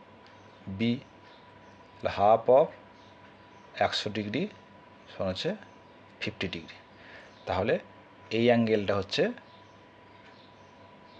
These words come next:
ফিফটি ডিগ্রি। তাহলে এই যে ওসিবি এই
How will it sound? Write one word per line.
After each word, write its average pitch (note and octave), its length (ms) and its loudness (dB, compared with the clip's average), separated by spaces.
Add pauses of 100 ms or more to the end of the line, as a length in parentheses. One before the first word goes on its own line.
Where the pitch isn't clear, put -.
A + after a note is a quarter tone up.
(120)
ফিফটি B2+ 340 -4
ডিগ্রি। C3+ 200 -2 (1800)
তাহলে E3+ 280 4 (540)
এই F3 160 2
যে E3 100 2 (380)
ওসিবি D3+ 1300 4 (300)
এই C#3 80 4